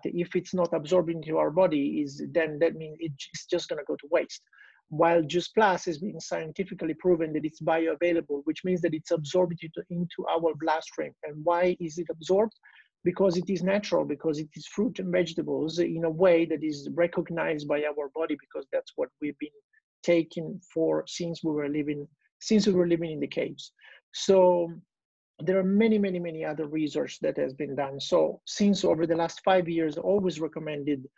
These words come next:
Juice Plus to, to most of our customers and, uh, most of our patients, and, uh, all of them across the board, they got, like, great improvements.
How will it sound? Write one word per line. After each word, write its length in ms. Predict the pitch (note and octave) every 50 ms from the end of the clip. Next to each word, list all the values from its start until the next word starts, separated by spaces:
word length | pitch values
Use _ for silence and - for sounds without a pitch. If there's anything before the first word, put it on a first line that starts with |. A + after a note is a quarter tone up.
| - - - - - - - - - _ _ - D3
Juice 220 | E3+ F3+ F3 -
Plus 340 | - F#3+ F3 E3+ D#3 - -
to, 500 | - F3+ D#3+ D#3 D#3 D#3 D3 D3 D#3+ E3 - -
to 240 | F3+ E3+ D#3 D3 C#3+ - - - G3+
most 440 | E3 E3 F3+ G3 A3+ G#3 G#3 G#3 -
of 100 | F#3+ F3
our 140 | F3 E3 D3
customers 720 | - F3+ E3 D#3+ - - F3 D#3+ D3+ D#3 D#3 D3+ C#3+ D3+
and, 400 | - - E3 D#3+ D#3 D3+ D3+ D#3+
uh, 200 | D3+ D3 D3 D3 D3+
most 260 | E3+ F#3 F3+ - -
of 80 | E3 D#3+
our 140 | D3+ - -
patients, 560 | D#3+ D3+ D3+ D3+ - - D#3 D3+ D3+ D3 - - - -
and, 340 | E3 D#3+ D#3 D#3 D3+ - D3+
uh, 300 | D3 D3 D3+ D3+ D3+ D#3
all 200 | - F3+ F#3+ F#3
of 120 | F3+ E3+ -
them 120 | - D#3+ D#3
across 300 | D3+ - - G#3+ G3 -
the 100 | F#3+ D#3
board, 300 | D3+ D#3+ D#3 D#3 D#3 D3
they 100 | D3+ C#3+
got, 220 | - D#3 D#3 D3+ -
like, 160 | D3+ D3 C#3 _ -
great 220 | F3 E3+ E3 - -
improvements. 720 | D#3 D3 - - D3+ C#3 C#3+ C#3 C3+ C#3 C#3 - - -